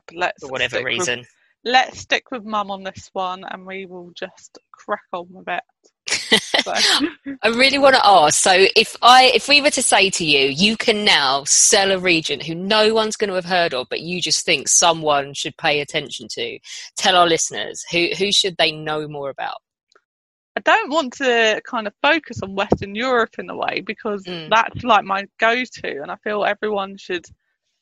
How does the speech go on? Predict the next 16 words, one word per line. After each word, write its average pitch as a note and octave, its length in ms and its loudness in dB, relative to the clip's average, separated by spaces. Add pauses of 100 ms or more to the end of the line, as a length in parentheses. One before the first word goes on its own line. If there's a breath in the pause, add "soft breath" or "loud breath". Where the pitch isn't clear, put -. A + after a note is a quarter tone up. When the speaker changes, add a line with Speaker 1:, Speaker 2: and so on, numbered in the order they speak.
(140)
Speaker 1:
I G3 40 -20
feel A3 180 2
everyone B3 360 2
should A3 240 -10
just - 300 -12
know F#3+ 380 2
about E3 340 2
Isabeau D#3+ 460 4
of D#3+ 100 -2
Berea D#3+ 580 2
in - 100 -8
a - 60 -12
way, - 200 -4
because - 260 -16
she's - 340 -14
so E3+ 320 2